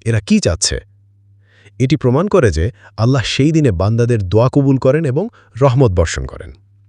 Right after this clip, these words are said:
যারা হজে যেতে পারেনি তাদের জন্য। আপনি যদি হজে নাও যান, তবু নয় জিলহাজ রোজা রাখুন, ইবাদত করুন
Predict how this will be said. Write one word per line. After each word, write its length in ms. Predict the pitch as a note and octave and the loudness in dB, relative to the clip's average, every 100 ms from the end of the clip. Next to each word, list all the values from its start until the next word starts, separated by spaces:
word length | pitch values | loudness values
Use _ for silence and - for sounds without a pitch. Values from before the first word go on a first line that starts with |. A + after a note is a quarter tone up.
| _ _ _ _ _ - - - | _ _ _ _ _ -20 -20 0
যারা 160 | D3+ | 2
হজে 240 | B2+ A#2+ C#3+ | 4 4 4
যেতে 200 | C#3+ C3 | 4 2
পারেনি 320 | A2 G#2+ E3+ | 0 0 0
তাদের 260 | C#3+ G#2+ E2+ | 2 4 2
জন্য। 320 | D#2 A#1 G1+ - - - - - - - - | -2 -8 -14 -20 -20 -20 -20 -20 -20 -20 -4
আপনি 200 | - C#3+ | 0 2
যদি 200 | E3+ D#3+ | 4 4
হজে 280 | G2+ B2+ C#3 | 4 4 4
নাও 300 | G#2 A2 G3 | 4 4 4
যান, 260 | A2+ E2 D3+ _ | 2 0 -4 _
তবু 240 | - C3 A#3 | 0 2 2
নয় 280 | D#3+ A2+ G#2+ | 2 2 2
জিলহাজ 340 | A2 G2 F2+ | 2 2 2
রোজা 240 | E2+ G2 | 2 4
রাখুন, 340 | D3 F#2 G#2+ D2+ - _ _ | 4 2 0 -2 -8 _ _
ইবাদত 380 | A2 G#2+ D3 E3+ | -2 2 4 2
করুন 320 | - E2+ A2+ | 0 -2 -2